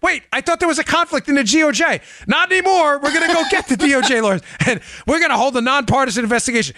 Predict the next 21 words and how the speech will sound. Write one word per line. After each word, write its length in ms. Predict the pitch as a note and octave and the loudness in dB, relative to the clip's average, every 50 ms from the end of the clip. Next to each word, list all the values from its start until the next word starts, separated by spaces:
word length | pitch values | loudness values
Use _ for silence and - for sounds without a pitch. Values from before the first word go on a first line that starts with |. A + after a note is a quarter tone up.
| - _ | -10 _
Give 120 | - D4 | -2 0
me 120 | D4+ D#4+ D#4+ | 0 2 0
the 80 | D#4+ | 0
most 320 | D4+ D#4 D4+ D4 - - - | 0 0 0 0 -2 -4 -2
partisan 560 | - C4 D#4 D#4+ E4 D#4+ - - D#4 C#4 G3 | 0 2 2 2 0 -2 -2 -2 -2 -2 0
people 300 | A#3 D4+ D#4 D#4+ D#4 C4 | 0 0 2 0 0 0
possible. 500 | - C#4 D4 C#4+ A#3+ F#3 G#3 F#3+ C#3+ - - - - | 2 2 0 0 0 -2 -4 -6 -6 -6 -12 -8 -4
I 80 | B3 D4 | -4 -2
mean, 200 | D#4+ D#4 B3+ - - - - | -2 -2 -4 -6 -12 -8 -4
is, 220 | - D#4 B3 A3+ C4+ - | -2 -2 -2 -2 -6 -4
is 220 | - D4 D4 G#3+ A#3 | -2 -2 -2 0 0
Mueller, 460 | C#4 C#4+ E4 F4+ F#4+ F#4+ F#4 F#4 - - _ _ - | 2 2 2 2 2 0 -2 -4 -6 -14 _ _ -6
can 140 | C#4+ D#4 | -4 -4
he, 160 | D#4+ C#4+ - - - - - | -4 -6 -6 -10 -10 -8 -4
seriously, 460 | - - G4+ G#4 G#4+ - - B3 G3+ | 0 2 2 2 2 0 0 -4 -2
can 120 | - A#3 | 0 0
he 80 | A#3+ B3 | 0 2
be 180 | F3+ - D4+ D#4+ | 2 0 0 2
this 220 | F#4 F#4 - - | 2 0 2 2
ignorant? 540 | C#4 D4 D4+ F4 F4+ G#4 A4 G4+ - - - _ _ _ _ _ _ _ _ _ _ _ _ _ _ _ _ _ _ | 0 0 2 2 2 2 0 -2 -4 -10 -18 _ _ _ _ _ _ _ _ _ _ _ _ _ _ _ _ _ _
Or 560 | D4 E4+ F4+ E4+ C4 A3+ G#3+ A3 B3+ C4 - | 0 2 4 4 4 2 2 0 -2 -4 -10